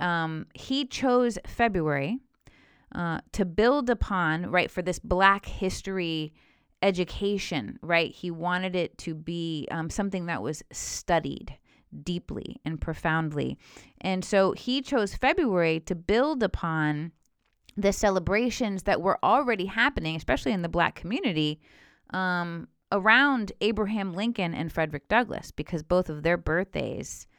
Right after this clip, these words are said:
are, are in February, and they were being celebrated in the Black community. So he, he did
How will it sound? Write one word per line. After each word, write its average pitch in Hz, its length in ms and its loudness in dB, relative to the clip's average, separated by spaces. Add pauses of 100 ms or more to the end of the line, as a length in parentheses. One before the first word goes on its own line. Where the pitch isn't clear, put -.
(380)
are, 147 460 2
are 151 140 -6
in 156 180 -6
February, 151 800 -4
and 147 160 -4
they 156 100 0
were 151 140 -2
being 147 260 -6
celebrated 156 800 -4 (440)
in 156 120 -4
the 156 60 -2
Black 151 260 -2
community. 190 420 -4
So 185 380 0
he, 269 300 -2 (280)
he 240 300 0
did 254 380 -2